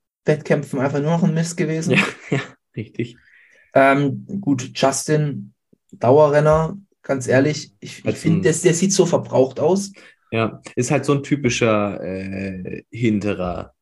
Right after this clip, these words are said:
Speaker 2: Platzierungsdude.
Speaker 1: Wä-, wäre er gar nicht. Also wenn du dich mal erinnerst, ähm, zweitausend, das war die, einer der ersten Podcast-Folgen, zweitausendeinundzwanzig,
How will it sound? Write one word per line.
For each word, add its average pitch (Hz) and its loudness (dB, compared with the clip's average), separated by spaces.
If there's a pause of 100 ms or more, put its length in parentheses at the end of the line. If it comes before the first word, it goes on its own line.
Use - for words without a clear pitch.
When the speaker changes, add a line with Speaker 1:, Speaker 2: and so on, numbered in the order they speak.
(280)
Speaker 2:
Platzierungsdude. 98 -4
Speaker 1:
Wä-, - 2
wäre 175 4
er 226 2
gar 135 0
nicht. 127 -2
Also 139 -4
wenn 165 0
du 170 2
dich 165 -4
mal 151 2
erinnerst, 170 2 (120)
ähm, 135 -2
zweitausend, 143 -2
das - -4
war 170 4
die, - -4 (120)
einer 185 6
der 151 6
ersten 165 0 (260)
Podcast-Folgen, 127 -2
zweitausendeinundzwanzig, 143 -2